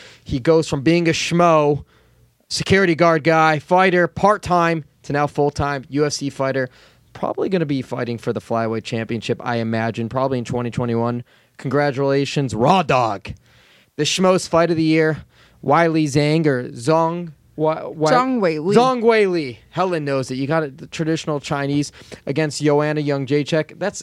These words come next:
Speaker 1: if that's not your fight of the year, I don't know what is. I mean, that's arguably the fight of the century, one of the best fights in U F C history. That is the fight of the year, and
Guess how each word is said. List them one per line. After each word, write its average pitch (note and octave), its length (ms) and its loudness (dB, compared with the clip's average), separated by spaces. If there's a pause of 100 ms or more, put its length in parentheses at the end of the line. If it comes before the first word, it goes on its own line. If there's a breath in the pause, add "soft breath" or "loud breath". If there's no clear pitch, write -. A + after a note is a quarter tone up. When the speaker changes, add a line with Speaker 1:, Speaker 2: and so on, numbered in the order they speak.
Speaker 1:
if D3 140 -8
that's F#3+ 240 -4
not F#3 200 -6
your D#3+ 60 -6
fight D3+ 200 -2
of D3 60 -4
the D3 80 -2
year, D3+ 280 -2
I C3+ 80 -6
don't C#3+ 140 -6
know A#2+ 100 -2
what A2+ 240 -2
is. G#2+ 220 -8 (200 loud breath)
I - 60 -6
mean, E3 140 0
that's F#3 160 -2
arguably E3 380 0
the C3+ 60 -6
fight C#3 240 -4
of C#3 60 -4
the A#2+ 60 -6
century, D3 420 -4
one C#3+ 160 -2
of C#3 60 -4
the B2 40 -8
best C#3+ 220 -4
fights C#3+ 240 -4
in C#3 60 -4
U C#3 140 0
F C3+ 80 -6
C B2+ 140 -6
history. D3 380 -2 (280 soft breath)
That F#3+ 260 2
is F3+ 160 -4
the D#3+ 100 -6
fight D#3+ 380 -2 (220 soft breath)
of E3 160 -2
the D3+ 80 -6
year, E3 260 0
and C3+ 180 -10